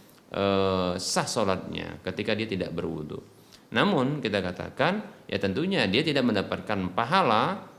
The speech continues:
ya, ya, berwudu saat mandi wajib itu. Karena di antara,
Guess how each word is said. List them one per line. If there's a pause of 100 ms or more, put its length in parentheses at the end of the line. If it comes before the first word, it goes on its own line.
(180)
ya, (1300)
ya,
berwudu (1200)
saat
mandi
wajib
itu. (320)
Karena
di
antara,